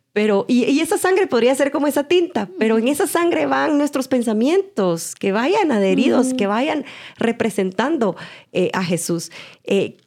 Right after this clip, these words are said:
Speaker 1: y por eso me gusta tanto hablar del temor a Dios, porque es reconocer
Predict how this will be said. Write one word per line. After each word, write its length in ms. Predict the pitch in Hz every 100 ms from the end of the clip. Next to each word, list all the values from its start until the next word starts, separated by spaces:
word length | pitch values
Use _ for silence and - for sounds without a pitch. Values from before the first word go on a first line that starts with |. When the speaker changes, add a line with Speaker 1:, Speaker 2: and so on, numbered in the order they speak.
| -
Speaker 1:
y 120 | 262
por 140 | - 233
eso 140 | 277
me 100 | 285
gusta 380 | 226 254 269 269
tanto 320 | 285 302 240
hablar 300 | 214 233 254
del 180 | 220 185
temor 300 | 175 170 180
a 80 | 180
Dios, 240 | 160 160
porque 280 | - 190 269
es 60 | 262
reconocer 1040 | 311 320 - 277 247 196 - 247 277